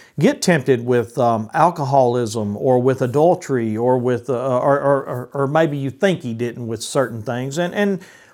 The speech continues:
I'm not saying that he was tempted with every single temptation that is possible. What I'm saying is he was tempted to a degree like none other,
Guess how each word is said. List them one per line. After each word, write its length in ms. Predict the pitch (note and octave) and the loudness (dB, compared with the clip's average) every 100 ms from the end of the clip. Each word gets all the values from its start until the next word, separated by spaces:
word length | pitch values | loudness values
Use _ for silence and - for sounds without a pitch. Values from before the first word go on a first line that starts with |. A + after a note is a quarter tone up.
| - D#3+ - | -10 -6 2
I'm 160 | G#3+ | 2
not 220 | D#4 C4+ | 2 0
saying 480 | - G#3 A3 G3+ D3+ | 2 4 6 6 4
that 220 | C#3+ C#3 | 4 4
he 140 | C3+ E3+ | 4 2
was 200 | C3+ - | 0 0
tempted 340 | F#3+ F3+ C#3 | 0 0 -2
with 300 | A#2+ A#2 - - | -2 -6 -4 2
every 500 | F#3+ F3 C#3+ C#3+ C3 | 2 2 -2 -2 -2
single 500 | - F3+ E3+ C3+ B2 | -2 0 2 0 0
temptation 760 | E3 C#3+ - D#3+ D#3 D3 B2+ | -2 -2 2 0 0 -4 0
that 180 | A2+ A#2 | 0 0
is 180 | A#2 - | -4 -10
possible. 760 | - F#3 E3+ - C3 G#2 F#2 - _ _ - | 0 2 2 0 -6 -6 -10 -14 _ _ 0
What 160 | D#3+ | 2
I'm 120 | F3 D#3 | 2 0
saying 460 | A3 G#3 F3+ C#3 | 2 2 2 0
is 300 | B2+ A#2+ A2+ | 0 0 -2
he 180 | - E3 | -2 0
was 240 | C#3+ C3+ | 0 -2
tempted 580 | - G3+ G3+ - C3+ A#2 | -2 -2 -2 2 0 2
to 180 | - D#3 | 2 4
a 60 | B2+ | 4
degree 580 | B2 A#2 C#3+ F#3 C#3+ | 0 -2 2 4 4
like 300 | A2 A2 A2 | 0 -2 -4
none 320 | A2+ B2 D3+ F#3 | -6 -4 0 2
other, 380 | G3 A2 D2+ | 2 0 -10